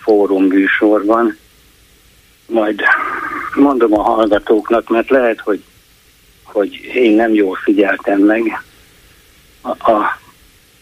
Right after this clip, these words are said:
mai, és akkor mondom, mert ezt, ha visszahallgatják az archívumokból, nem tudják, hogy mai. Tehát kétezer-huszonnégy január nyolcadika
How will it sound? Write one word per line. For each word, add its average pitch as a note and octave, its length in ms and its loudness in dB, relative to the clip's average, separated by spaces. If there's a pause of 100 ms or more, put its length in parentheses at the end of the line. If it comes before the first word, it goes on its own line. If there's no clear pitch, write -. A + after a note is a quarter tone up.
(160)
mai, A2 520 2 (960)
és - 140 -8
akkor - 240 0
mondom, A2 420 0
mert G#2+ 280 0
ezt, F#2+ 140 -14
ha A2 80 -8
visszahallgatják G#2 920 -2
az G#2 120 -2
archívumokból, G2+ 840 0
nem G2 160 0
tudják, F#2+ 440 -2
hogy G2 200 -2
mai. A#2 380 2 (560)
Tehát A2+ 260 -2
kétezer-huszonnégy A2 1600 0 (460)
január B2 580 0
nyolcadika G#2+ 1040 -2